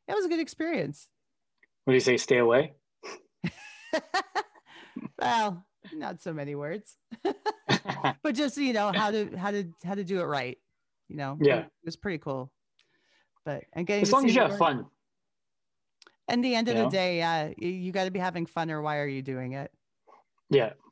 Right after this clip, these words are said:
Speaker 2: I mean, we recorded our first, the album that I was part of was recorded in New York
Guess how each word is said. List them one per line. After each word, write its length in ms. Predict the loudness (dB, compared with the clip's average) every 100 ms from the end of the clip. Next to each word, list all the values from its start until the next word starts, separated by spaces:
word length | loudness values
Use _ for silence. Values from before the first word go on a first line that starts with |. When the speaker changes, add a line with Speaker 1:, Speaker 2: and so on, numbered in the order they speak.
| _ _ _ _ _ _ _ _
Speaker 2:
I 40 |
mean, 220 | 4 4 8
we 140 | 8
recorded 500 | 6 4 4 6 4
our 220 | 2 2
first, 500 | 2 2 2 2 -8 -20 _ _ _ _ 2
the 100 | 4
album 320 | 6 4 4
that 140 | 4
I 100 | 4
was 180 | 2 0
part 260 | 0 0 2
of 180 | -2 -2
was 180 | -4
recorded 500 | -4 0 2 4 2
in 100 | 0
New 80 | -4
York 320 | -2 -4 -6